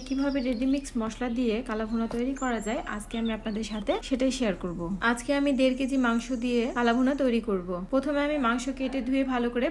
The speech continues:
পানি ঝরিয়ে নিয়েছি। দিয়ে দিচ্ছি এক কাপ পেঁয়াজ কুচি। আমি রাঁধুনি রেডিমিক্সের কালাভুনা মশলা দিয়ে কালাভুনা তৈরি করব। এর মধ্যে থাকে দুইটা প্যাকেট, একটা বড় প্যাকেট আর একটা ছোট প্যাকেট। বড় প্যাকেটের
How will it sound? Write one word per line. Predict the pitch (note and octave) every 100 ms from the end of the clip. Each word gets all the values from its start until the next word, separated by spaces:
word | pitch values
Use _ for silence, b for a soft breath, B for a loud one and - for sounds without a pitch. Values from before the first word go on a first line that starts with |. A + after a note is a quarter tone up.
| E4
পানি | B3+ A#3+
ঝরিয়ে | A3 G#3
নিয়েছি। | F#3+ F#3+ - G#3 G3 - - A3
দিয়ে | A3+ C4+ C#4+
দিচ্ছি | C#4+ - D4
এক | A#3+ -
কাপ | C#4 C4+
পেঁয়াজ | B3+ B3 -
কুচি। | A#3 A3 G3+ G#3 G3+ - - - _ _ _ _ _ _ _ _ _ - A#3
আমি | B3+ B3+
রাঁধুনি | A#3+ C#4 D4+ D4+
রেডিমিক্সের | C#4+ C#4 C#4+ C#4+ D#4+ D4+
কালাভুনা | B3 B3 C4 B3
মশলা | B3 C4 A#3
দিয়ে | B3+ D#4+
কালাভুনা | B3+ A#3 A#3 A#3 A#3
তৈরি | G#3+ G3
করব। | F3+ E3+ F3 G#3
এর | B3 C4
মধ্যে | C4 C#4+ C#4
থাকে | C4+ D#4+ C4+
দুইটা | C4 B3
প্যাকেট, | G#3+ G#3+ G3+ - - -
একটা | A#3 - A3+
বড় | A#3 A#3+ B3+
প্যাকেট | C4 F#4 - A3
আর | A3
একটা | G#3+ - E4+ A#4 -
ছোট | B3+ G3+
প্যাকেট। | F#3 F3+ F3 - - - - B3 A3+
বড় | C4 C#4+
প্যাকেটের | E4 D#4